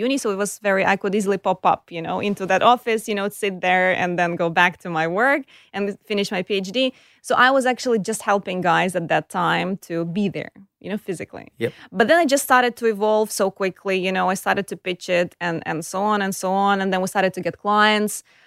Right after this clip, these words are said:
Speaker 1: Then actually what happened is that my actual experience helped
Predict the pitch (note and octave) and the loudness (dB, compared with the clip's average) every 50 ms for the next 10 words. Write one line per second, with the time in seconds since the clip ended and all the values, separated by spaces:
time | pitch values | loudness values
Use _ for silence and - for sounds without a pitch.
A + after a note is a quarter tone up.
0 | _ _ _ G#3 G#3 A#3 A#3 A#3 A#3 A#3 - - A#3+ A3 G3 G#3 G#3 G#3+ - G#3+ | _ _ _ 0 2 4 4 4 2 2 -2 -2 -2 2 2 0 0 2 2 2
1 | G3+ - G3+ G3+ G3+ F#3+ F3+ G3+ G3 - G#3+ G#3 G3+ G3+ G#3 G3+ - - G3 G3 | 2 2 0 -2 -2 0 0 0 0 0 0 0 2 2 2 0 -2 -6 -8 -8
2 | - - - G#3 G3+ F#3+ - - - G3 G3 F#3+ - | -8 -6 -4 -4 -4 -4 -4 0 2 2 2 0 -2